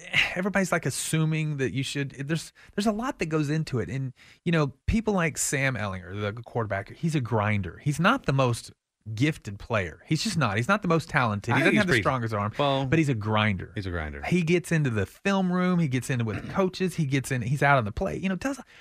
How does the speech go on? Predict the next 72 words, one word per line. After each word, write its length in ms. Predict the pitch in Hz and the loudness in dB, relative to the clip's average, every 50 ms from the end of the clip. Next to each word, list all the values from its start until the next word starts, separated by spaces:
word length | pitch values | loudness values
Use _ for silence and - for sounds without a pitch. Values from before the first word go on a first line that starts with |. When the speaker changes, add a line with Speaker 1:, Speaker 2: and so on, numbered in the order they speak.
| - - _ | -20 -4 _
Speaker 2:
He's 120 | - 175 | 2 4
Speaker 1:
well, 100 | 226 262 | 6 6
Speaker 2:
like 100 | 240 254 | 4 4
Speaker 1:
that 80 | - - | 2 2
Speaker 2:
a 20 | |
Speaker 1:
was, 100 | 165 156 | 0 0
Speaker 2:
Flutie. 160 | 117 95 76 - _ _ - | 0 -2 -4 -8 _ _ 0
Speaker 1:
that 240 | 180 190 175 - 143 | 2 2 2 0 -2
they 120 | 170 180 | -2 -2
took 300 | 165 - - - 220 - | -2 -2 -4 -4 -2 0
all 140 | 196 185 175 | 2 2 2
that 180 | 160 160 - - | 2 0 -2 -4
from 280 | - _ - 220 262 226 | -6 _ -2 -2 0 2
him 160 | 185 185 127 | 2 2 2
this 220 | 107 101 104 - - | 0 0 -2 -4 -6
year. 220 | 95 85 82 - | -8 -10 -10 -8
So 80 | - 95 | -4 -2
Speaker 2:
Yeah. 80 | - 170 | 0 2
Speaker 1:
that's 300 | 165 196 226 - - - | 2 2 0 0 -2 -2
why 260 | 190 175 170 160 143 - - - - - _ | 0 2 2 0 0 -4 -10 -20 -20 -20 _
he 140 | - - 185 | -4 -2 0
wasn't 360 | 165 165 185 196 185 190 135 | 2 2 2 2 0 -2 -2
able 200 | 131 170 160 165 147 | 0 0 0 0 0
to 120 | - 143 | -2 -2
be 200 | 117 123 156 170 | -2 0 0 0
the 100 | 156 147 | 0 0
guy 240 | 135 143 135 135 135 | -2 -2 -2 0 0
we, 140 | 131 127 123 120 107 - | 0 0 0 -2 -4 -4
we 120 | - 123 123 | -4 -4 -4
thought 280 | - - 143 147 156 | -2 -2 0 0 2
he 60 | 175 | 0
was 140 | 175 139 117 | 0 0 -2
gonna 160 | - 127 117 | -2 -2 -2
be 100 | 110 120 | -2 -2
because 400 | 123 123 151 - - 175 170 156 | -2 -2 -4 -2 -2 -2 -2 -2
the 100 | - 151 | -2 -2
way 220 | 135 139 160 170 170 | -2 0 2 0 0
he 160 | 160 - 135 | 0 -2 -4
plays 460 | 120 - - 151 156 147 151 135 - | -2 -2 0 0 2 2 0 -2 -4
is, 340 | - - 127 120 117 - - - _ | -4 -2 -2 -2 -2 -4 -10 -16 _
was 300 | - 120 123 110 101 - - _ - | -4 -2 -2 -2 -2 -6 -14 _ -6
taken 280 | - 160 151 - 127 | -4 -2 -2 -2 -2
away 220 | 113 98 95 95 98 | -4 -2 -2 -4 -4
from 180 | 95 - - | -6 -6 -6
Speaker 2:
I 40 | - | -4
don't 80 | 302 294 | -2 -2
Speaker 1:
him. 60 | 240 | 0
Speaker 2:
know. 140 | 208 - - | 0 0 2
Speaker 1:
The 60 | 131 143 147 | 2 4 4
Speaker 2:
I, 40 | 147 | 6
Speaker 1:
way 100 | 151 151 151 | 6 4 4
he 80 | 135 | 2
Speaker 2:
I, 60 | - | -2
I 40 | - | -4
Speaker 1:
portrays. 360 | - 127 - 120 143 160 147 | -6 -4 -2 0 2 4 4
Speaker 2:
think 180 | 127 127 120 90 | 4 4 4 2
he's 200 | - 123 117 - | 0 -2 -2 -2
pretty 220 | - - 117 104 | 0 0 0 0
talented. 360 | 92 - 117 110 95 87 80 85 | 2 2 2 2 2 0 0 -2
I 80 | 95 | -2
think, 220 | 101 - 110 98 - - | 0 0 -2 -2 0 0
I 80 | 113 | 2
think 160 | 117 127 120 - | 2 2 2 0
he 120 | - 123 | -2 0
knows 200 | 117 120 117 - | 0 0 2 2
how 100 | 127 113 | 2 2
to, 160 | 101 104 - | 2 0 -2
to, 180 | 101 - 104 95 | -2 -4 -4 -2
to 180 | 82 - 101 90 | -4 -4 -6 -4
put 180 | - - 110 | -4 -6 -6
the 80 | - 104 | -2 0
ball, 400 | 101 113 117 117 117 110 104 | 2 4 4 4 2 2 0